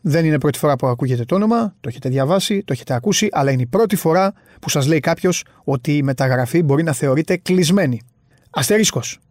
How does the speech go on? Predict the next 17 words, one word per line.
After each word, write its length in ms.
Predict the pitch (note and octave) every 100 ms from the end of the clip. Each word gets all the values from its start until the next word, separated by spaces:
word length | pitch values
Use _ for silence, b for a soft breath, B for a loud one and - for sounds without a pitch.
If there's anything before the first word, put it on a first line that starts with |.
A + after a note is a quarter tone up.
| _ _
Όχι, 380 | G#3+ G3+ B3+ B3+ - _
δεν 240 | - F3+
έχει 160 | G3+ G3
υπογράψει. 540 | F3+ E3+ F#3 D3+ - - _ _ _ _
Όχι, 520 | A#4+ G3 G3+ B3 B3 -
αυτή 240 | D3 -
τη 80 | F3
στιγμή 260 | F#3 F#3
δεν 220 | F3+ F#3+ F#3
είναι 420 | F3 D#3+ D3 C3 _ _
το 100 | -
όνομα 300 | E3 D#3+ D#3
του 100 | D3
στο 320 | D3+ - D#3 D3+
ρόστερ 420 | E3+ - C3+ B2
του 120 | D3+
Ολυμπιακού. 540 | D3+ C#3 C#3+ C3+ A#2+